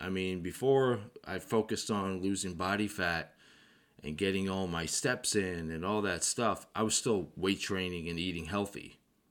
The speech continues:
So would you consider that hardcore all year round? Well, maybe to some. You know, people would say, "Oh, if you're training for a show, do you work out more?"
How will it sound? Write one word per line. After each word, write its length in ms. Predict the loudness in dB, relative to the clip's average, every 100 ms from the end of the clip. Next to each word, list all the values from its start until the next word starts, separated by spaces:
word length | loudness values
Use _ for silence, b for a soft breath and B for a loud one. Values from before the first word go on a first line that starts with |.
| _ _ _ _ _ -6
So 440 | -2 0 0 -2 -6 _ _ _ _ _ _ _
would 240 | -6 -4 -4
you 80 |
consider 400 | -2 0 4 4
that 220 | 4 2 0
hardcore 640 | 0 0 0 4 4 4
all 200 | 0 0
year 200 | 2 2
round? 460 | 2 0 0 -2 -6 B B B
Well, 140 | -4 0
maybe 320 | 4 4 2
to 80 | 0
some. 540 | 2 4 2 0 -6 -12 B B B B B
You 120 | -8 -4
know, 240 | -4 -4
people 360 | -2 -2 0 0
would 100 | 2
say, 280 | 2 2 2
"Oh, 240 | 2 2
if 120 | 2
you're 100 | -2
training 320 | -2 0 -2
for 140 | -2 -2
a 80 | 0
show, 320 | 0 2 0
do 100 | -2
you 80 | -2
work 260 | -4 -4
out 280 | -4 -4 -6
more?" 320 | -10 -10 -14